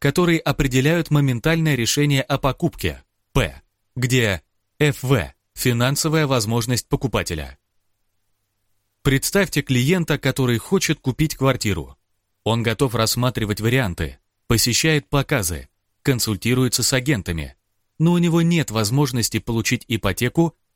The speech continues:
или внести необходимый аванс. В таком случае сделка просто не состоится. Как бы вы ни старались, денежные ресурсы покупателя — это основа,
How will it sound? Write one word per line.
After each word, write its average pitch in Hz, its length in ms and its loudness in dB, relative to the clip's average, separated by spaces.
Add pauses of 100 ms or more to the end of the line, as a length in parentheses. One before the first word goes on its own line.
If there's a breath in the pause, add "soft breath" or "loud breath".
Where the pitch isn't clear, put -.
(120)
или 156 200 4
внести 123 440 0
необходимый 123 680 0
аванс. 98 640 -4 (420)
В - 100 -12
таком 170 320 2
случае 139 460 2
сделка 117 440 -2
просто 95 460 0
не 107 120 0
состоится. 120 760 -2 (420)
Как 127 240 0
бы 113 120 0
вы 123 140 2
ни 113 100 0
старались, 113 680 -2 (280)
денежные 127 520 0
ресурсы 117 420 0
покупателя — 101 720 -2 (200)
это 147 300 2
основа, 131 580 0